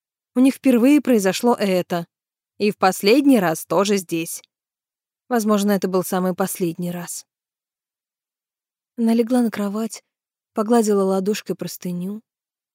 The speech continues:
На ней когда-то они обнимали друг друга. Потрогала одну из подушек. Тут когда-то лежала его голова. Что ж ты она? На первом этаже прибралась, а на втором?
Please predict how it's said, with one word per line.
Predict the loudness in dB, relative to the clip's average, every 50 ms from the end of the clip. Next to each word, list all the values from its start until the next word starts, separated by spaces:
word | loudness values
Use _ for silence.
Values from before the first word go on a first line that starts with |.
| _ _ _ _ _ _ _ _ _ -6
На | -4 -2
ней | 0 0 0 -2
когда-то | -2 -4 -2 -2 -4 -4 -4 -4
они | -4 -2 -4
обнимали | -4 -4 -4 -4 -2 -2 -4 -4 -6 -8 -8
друг | -10 -10 -14 -14
друга. | -14 -14 -14 -14 -16 -20 -20 _ _ _ _ _ _ _ _ _ _ _ _ _ -8
Потрогала | -6 -2 0 0 2 2 2 2 2 2
одну | 2 2 0 -2
из | -2 -4
подушек. | -4 -6 -6 -6 -6 -6 -8 -10 -10 -14 -16 _ _ _ _ _ _ _ _ _ _ _ _ _ _ _ _ _ _ _ _ _ _
Тут | -10 -10 -10 -8
когда-то | -6 -4 -2 -2 -2 -2 -2 -4
лежала | -4 -4 -4 -2 -4 -2 -2 -4
его | -6 -6 -6 -6
голова. | -4 -4 -4 -4 -6 -8 -10 -10 -12 -12 -14 -16 _ _ _ _ _ _ _ _ _ _ _ _ _ _ _ _ _ _ _ -20
Что | -12 -6 -2 -2
ж | -2 -2
ты | -4 -4
она? | -4 -4 -4 -4 -6 -8 -10 _ _ _ _ _ _ _ _ _
На | -4 -2
первом | 0 2 2 2 2 2 0 0
этаже | 0 0 2 2 0
прибралась, | 2 2 0 2 2 0 0 0 0 0 -2 -2 -2
а | -2 -2
на | -2
втором? | -2 -2 -2 0 2 2 0 0 -2